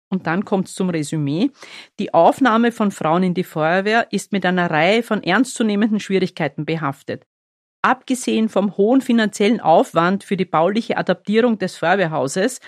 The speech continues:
ergeben sich eine Reihe menschlicher Probleme, die sich nicht stellen, wenn die Feuerwehr eine Männergesellschaft bleibt.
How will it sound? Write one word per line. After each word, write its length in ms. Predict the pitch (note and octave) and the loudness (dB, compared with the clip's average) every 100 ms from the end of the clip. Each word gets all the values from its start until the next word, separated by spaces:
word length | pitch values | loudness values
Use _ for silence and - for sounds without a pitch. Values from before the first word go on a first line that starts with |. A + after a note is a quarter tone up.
| - - - | -20 -20 -4
ergeben 400 | G3 G3 G3 G#3 | -2 0 0 -2
sich 240 | A3 G3+ | -4 -2
eine 240 | F#3 F3+ F3 | 0 0 0
Reihe 240 | D#3+ G3 | 0 2
menschlicher 500 | G3 F#3 - F3+ F3+ | 2 0 -2 -4 -6
Probleme, 640 | - F3 D3+ D3 E3+ G#3 - | -6 -6 -4 -2 0 -2 -4
die 140 | - | -8
sich 220 | F3 G3 | -8 -4
nicht 260 | G#3+ C#4 - | 0 0 -2
stellen, 540 | - D3+ F3 A#3 A#3+ - | -4 0 2 2 0 -2
wenn 200 | F3+ F3 | -2 -2
die 100 | F3+ | -2
Feuerwehr 560 | D#3 D#3+ G3+ G#3+ G#3 | 0 2 2 0 -2
eine 180 | E3+ F3 | 0 0
Männergesellschaft 920 | E3 F3 F3 D#3+ D3 - - B2 - | 2 4 2 0 -4 -6 -8 -12 -10
bleibt. 240 | - - | -12 -12